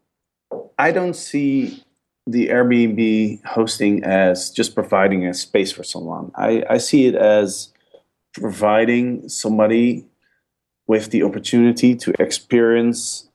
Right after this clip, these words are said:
a stay in my house, but also in my neighborhood, and an opportunity for me to make sure that person will get the most out of his holiday.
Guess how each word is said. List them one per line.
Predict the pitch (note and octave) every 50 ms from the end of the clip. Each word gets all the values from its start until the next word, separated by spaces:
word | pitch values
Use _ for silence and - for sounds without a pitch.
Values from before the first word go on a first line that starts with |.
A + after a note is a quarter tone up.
| _ _ _ _ -
a | -
stay | - - - - D3 C#3+ C#3 C3 A2
in | G2 G#2
my | G2+ F#2+ F2+
house, | - C#3+ D3+ C#3+ C#3 C3+ -
but | - - -
also | - C#3+ C3+ - -
in | - A2+
my | G#2+ G2+
neighborhood, | G2 A2 C3 C#3 C3 A#2 F#2+ - G2+ G2+ A2 G#2 - - _ _ _ _ _ _ _ _ _ _ _ _ _ _ _ - -
and | A#2+ A2 A2+
an | G#2+ G#2+ A2+
opportunity | A2 G#2 - - C#3+ C#3 C3+ A#2+ - - G2
for | - G#2
me | G2+ A2+ D3 E3 D3 C#3 C#3
to | - - A2+
make | A2+ A#2 A2+ G#2 -
sure | - - D3 C3+ B2 A2+
that | G#2+ - - - _
person | - C#3+ D3 C#3+ - A#2 A2 G#2+ G#2 G#2 - _ _ _ _ -
will | A2 G#2+ G#2
get | - C3 A#2 A#2+
the | - F#2+
most | F#2+ G#2+ A#2 A#2+ B2 A#2 - - -
out | G#2+ G#2 G2+
of | G2 F#2+
his | G2 F2+ -
holiday. | - - G#2 G2+ F#2 - - - -